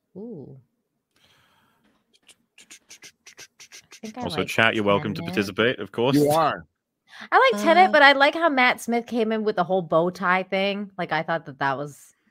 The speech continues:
Speaker 1: that was really cool. He's like,
Speaker 2: I
Speaker 1: "Bow
Speaker 2: love the trench coat
Speaker 1: ties."
Speaker 2: on Tennant, so.
Speaker 1: Yeah, I love the trench
Speaker 3: Yeah,
Speaker 1: coat
Speaker 3: the
Speaker 1: on
Speaker 3: trench
Speaker 1: Tennant,
Speaker 3: coat
Speaker 1: too.
Speaker 3: on Tennant, and then the, uh, the, the trench coat that Matt Smith wore,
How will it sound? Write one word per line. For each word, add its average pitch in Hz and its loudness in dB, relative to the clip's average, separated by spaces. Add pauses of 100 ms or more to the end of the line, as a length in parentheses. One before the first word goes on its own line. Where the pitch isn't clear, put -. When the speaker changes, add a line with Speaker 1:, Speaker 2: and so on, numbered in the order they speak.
Speaker 1:
that 147 -14
was 143 -14
really 147 -10
cool. 139 -12
He's 139 -16
like, 131 -12
Speaker 2:
I 104 0
Speaker 1:
"Bow 101 -2
Speaker 2:
love 107 0
the 170 -2
trench 139 -4 (120)
coat 95 0
Speaker 1:
ties." 92 -6
Speaker 2:
on 90 -6
Tennant, 85 -10 (140)
so. - -16
Speaker 1:
Yeah, 156 -4
I 147 -4
love 170 -6
the 156 -10
trench 143 -8
Speaker 3:
Yeah, 135 0
Speaker 1:
coat 117 -4
Speaker 3:
the 147 -12
Speaker 1:
on 139 -8
Speaker 3:
trench 151 -2
Speaker 1:
Tennant, 160 0
Speaker 3:
coat 160 4
Speaker 1:
too. 156 0
Speaker 3:
on 139 -4
Tennant, 139 -4
and 120 -2
then 120 0
the, 110 0
uh, 101 0 (240)
the, 101 0
the 104 -6
trench - -6
coat 107 -2
that 110 -4
Matt 101 -4
Smith 104 -6
wore, 98 -2